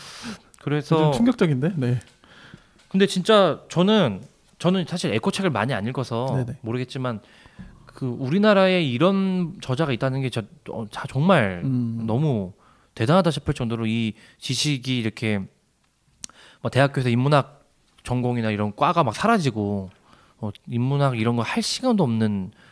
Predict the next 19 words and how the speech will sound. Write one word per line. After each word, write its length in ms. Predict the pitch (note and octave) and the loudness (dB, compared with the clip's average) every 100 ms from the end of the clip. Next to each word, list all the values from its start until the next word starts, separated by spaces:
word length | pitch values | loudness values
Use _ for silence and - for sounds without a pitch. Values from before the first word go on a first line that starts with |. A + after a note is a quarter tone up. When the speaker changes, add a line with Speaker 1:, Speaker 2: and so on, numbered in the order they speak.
| _ | _
Speaker 1:
그런 500 | - A#2 A2 G#2 G2 - _ _ _ _ _ - | -4 0 0 -2 -6 -12 _ _ _ _ _ -10
지경에 420 | - B2+ B2+ A2+ | 0 2 2 2
이른 240 | G#2+ A#2 | 2 0
우리나라의 500 | G#2+ A2 G#2+ G2 G#2+ | 0 0 2 2 2
어떤 240 | G2 G2+ G2 | 0 -2 -4
이 100 | G2+ | -2
학계 320 | G2+ - F#3 | -4 -2 -4
풍토에서 800 | - A#3+ - G3+ C#3 D3 C#3 G2+ | -2 -6 0 0 2 0 0 -2
Speaker 2:
음. 260 | C3+ B2 A#2+ | -4 -6 -2
Speaker 1:
이렇게 240 | C3+ - | 0 0
정말 500 | C#3 B2 A#2 G#2+ G2 F#2+ | 0 0 0 0 -2 -6
제야에 720 | - A2+ A#2+ A2+ G#2 G#2 F#2+ F2+ _ _ | -2 0 2 2 0 -2 -4 -8 _ _
은둔하는 880 | C3 D3+ D#3 D3 B2 A2+ G#2 G2+ F2+ - _ _ _ | 0 2 2 2 2 2 2 0 -4 -12 _ _ _
저자분이 640 | - A2 A2+ G#2+ A2 A2 F#2+ | -14 -10 -8 -8 -6 -6 -4
이런, 320 | G2+ B2 B2 | -4 -4 -4
이런 640 | A#2 B2+ E3 D#3 C#3+ C#3 | 0 4 6 6 2 0
분이 160 | A#2+ A#2+ | -2 -2
나왔다는 540 | G2 G2 A2 A2+ G#2 | 0 -2 -2 -4 -4
게 320 | G#2 A#2+ F#2 | -4 -6 -8